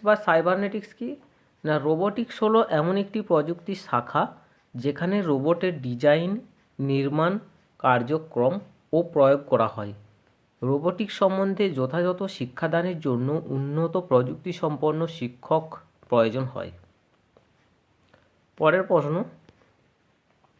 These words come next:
পরিসংখ্যা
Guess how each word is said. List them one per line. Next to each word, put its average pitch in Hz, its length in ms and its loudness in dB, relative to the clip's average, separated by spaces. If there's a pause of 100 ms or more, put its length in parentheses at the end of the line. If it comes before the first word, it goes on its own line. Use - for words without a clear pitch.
(1900)
পরিসংখ্যা 196 640 -2